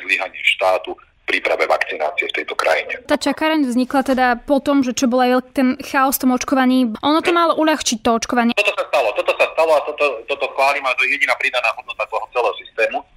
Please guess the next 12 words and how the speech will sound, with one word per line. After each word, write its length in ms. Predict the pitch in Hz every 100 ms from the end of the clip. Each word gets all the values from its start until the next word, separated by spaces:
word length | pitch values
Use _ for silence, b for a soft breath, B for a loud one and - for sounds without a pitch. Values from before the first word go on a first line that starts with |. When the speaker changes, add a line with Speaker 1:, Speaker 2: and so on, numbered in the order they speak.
| _ _ -
Speaker 1:
lebo 140 | 107 107
nechápem, 360 | 113 120 110
jak 160 | 104 101
niekto, 180 | 104 104 101
niekto 200 | 98 92
vymyslel 280 | 92 95 107
to 120 | 104 -
striehnutie 380 | - - - 98
na 100 | 90
tie 120 | -
termíny. 360 | - 85 82 98
Takto. 260 | - 104 -